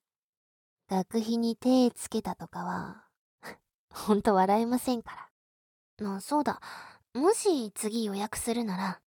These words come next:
直接メッセ送ってくださいよ。私に。そしたら振り込みじゃなくて、側近でオッケーですし。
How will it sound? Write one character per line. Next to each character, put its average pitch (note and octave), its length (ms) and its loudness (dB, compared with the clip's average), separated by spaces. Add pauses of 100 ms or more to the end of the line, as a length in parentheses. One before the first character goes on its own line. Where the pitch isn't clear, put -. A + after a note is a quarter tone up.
直 F#3 240 -6
接 - 280 2
メ F4+ 140 8
ッ - 20 6
セ F4+ 180 2
送 G3 200 -4
っ - 40 -4
て A#3+ 120 -4
く C4 100 -6
だ C4+ 120 2
さ D#4+ 160 2
い D4 100 2
よ。 F#3+ 420 -8 (260)
私 F#3+ 420 -4
に。 - 180 -10 (640)
そ D#4+ 200 0
し - 120 -6
た A4 100 6
ら F4+ 140 6
振 - 140 -6
り G#3 80 -2
込 - 140 -4
み A3 140 -4
じ - 80 -4
ゃ G#3 40 -4
な G#3+ 120 -8
く - 140 -20
て、 F#3+ 360 -8 (460)
側 D4+ 240 2
近 E4+ 200 2
で E4 120 6
オ F4 80 8
ッ F4 40 2
ケ - 180 -8
ー A#3 60 -6
で G3 120 -8
す - 260 -12
し。 - 40 -20